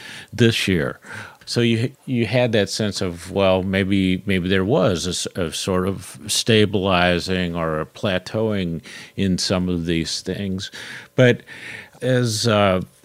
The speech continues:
you know, I've thought about it a little bit more. I think that there's, it's one of those things where there's been this sort of gradual increases over the last four or five years, and now we're starting to see, uh, some of, some of that impact. And then also, I,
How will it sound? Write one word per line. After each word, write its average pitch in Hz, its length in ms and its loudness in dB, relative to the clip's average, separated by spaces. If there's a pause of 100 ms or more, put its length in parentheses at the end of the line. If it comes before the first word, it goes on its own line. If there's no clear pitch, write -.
you 156 160 0
know, 131 80 4
I've 131 120 4
thought 147 360 4
about 87 340 2
it 87 220 2
a 127 100 -2
little 110 160 4
bit 104 240 2
more. 104 220 2
I 120 160 0
think 180 300 -2
that 131 360 2
there's, 120 380 4
it's - 260 -6
one 143 80 0
of 139 80 2
those 131 180 0
things 120 280 0
where 113 240 6
there's 110 200 2
been 117 360 2
this 110 140 4
sort 104 240 2
of 90 260 -6
gradual 107 680 4
increases 107 960 0
over 101 260 0
the 101 160 2
last 95 460 2
four 117 240 2
or 110 40 4
five 98 300 2
years, 101 300 2
and 107 100 0
now 101 180 4
we're 98 140 2
starting 87 400 0
to 85 240 -2
see, 85 500 -2 (540)
uh, 87 240 0
some 107 320 0
of, 104 260 -2
some 113 200 2
of 104 60 2
that 98 200 2
impact. 104 600 2
And 123 200 0
then 127 80 0
also, 190 360 0
I, 117 120 6